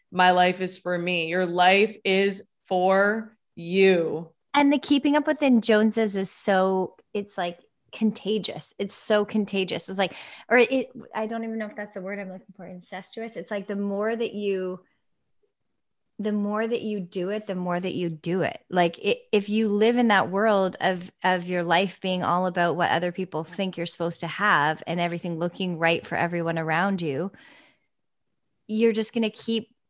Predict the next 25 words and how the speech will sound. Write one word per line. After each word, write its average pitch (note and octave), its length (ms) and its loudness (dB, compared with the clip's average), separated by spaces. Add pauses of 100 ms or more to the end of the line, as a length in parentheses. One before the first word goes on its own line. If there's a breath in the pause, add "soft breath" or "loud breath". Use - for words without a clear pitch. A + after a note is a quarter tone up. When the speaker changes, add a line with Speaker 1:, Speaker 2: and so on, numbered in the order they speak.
(140)
Speaker 2:
like, G#3+ 200 0
i-, F#3+ 280 -4
it's G#3+ 160 2
a A3+ 80 0
self-fulfilling A3+ 640 -2
prophecy G#3 480 -2
that F#3 140 -2
you G3 140 -2
Speaker 1:
Yeah. F#3 60 -4
Speaker 2:
will F#3 60 -4
never F#3 480 -2
stop. F3+ 520 -2
You're F#3+ 140 -4
gonna G3 280 -4 (380)
chase G#3+ 340 0
your G#3+ 100 0
own F#3+ 160 0
tail F#3+ 280 -2
forever, F3 540 -2
and F3+ 160 -4
it's F3 140 -10
fucking F#3+ 480 -6
exhausting. F3 800 -6 (760 soft breath)
Versus, G#3 920 0 (580)
like, G#3 160 -4